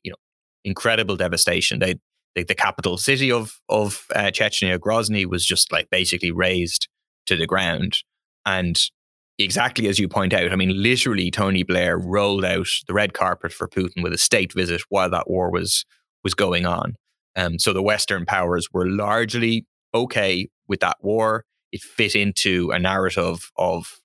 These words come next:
um, Islamophobia, war on terror, and so on.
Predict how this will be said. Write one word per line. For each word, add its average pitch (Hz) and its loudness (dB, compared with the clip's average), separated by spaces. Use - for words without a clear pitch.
um, 85 -4
Islamophobia, 139 0
war 92 0
on 82 -4
terror, 127 0
and 101 -2
so 101 2
on. 101 0